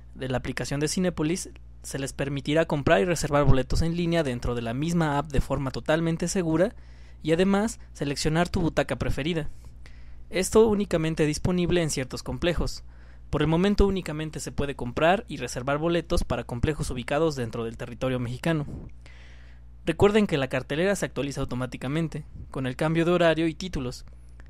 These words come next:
Si desean actualizar la cartelera en otro momento, pueden presionar el botón de actualización que se encuentra en la esquina superior derecha. Así que si eres un cinéfilo de corazón,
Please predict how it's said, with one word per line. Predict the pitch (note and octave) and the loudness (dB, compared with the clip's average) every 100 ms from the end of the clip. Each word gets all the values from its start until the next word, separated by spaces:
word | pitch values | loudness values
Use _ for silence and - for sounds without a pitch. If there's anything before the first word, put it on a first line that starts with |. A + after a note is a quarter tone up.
| - | -10
Si | - | -4
desean | C#3 C3 F3+ F#3 | -2 2 4 4
actualizar | F3+ F3 F3 F#3+ F3 | 2 2 2 0 0
la | E3+ | 0
cartelera | F3 E3 E3+ F3+ C#3 | -2 -2 0 0 0
en | B2+ | 0
otro | - | -2
momento, | D3+ F3 E3+ C#3 E3+ G3+ | 0 2 0 0 -2 -2
pueden | - E3 D#3+ | -2 -2 -2
presionar | - B2 C3+ C#3+ | -2 -4 -4 -2
el | B2+ | -2
botón | A#2+ E3 F3+ | -2 0 2
de | D#3+ | 0
actualización | - A#2+ B2+ A#2+ F3 G#3+ - - - | -2 -6 -6 -2 -2 -2 -6 -16 -14
que | - | -8
se | C#3 | -4
encuentra | B2+ D3+ D3+ | 0 2 2
en | C#3+ | 0
la | A2+ | -2
esquina | - D#3+ | -2 2
superior | D3 - A2+ A2+ | 4 4 2 -2
derecha. | A#2 D#3 E3+ - - - - - - - - - - - - - - | 0 0 0 -4 -6 -6 -10 -16 -20 -20 -20 -20 -20 -20 -20 -20 -12
Así | C3+ - F#3 | -6 -4 0
que | G3 | 2
si | F3 E3+ | 2 4
eres | F3+ F3 | 4 4
un | G3 | 2
cinéfilo | F#3+ E3+ D#3+ E3 D3 C3 | 4 4 2 2 2 0
de | B2 | 0
corazón, | E3 - F#3+ G3+ | -2 0 0 0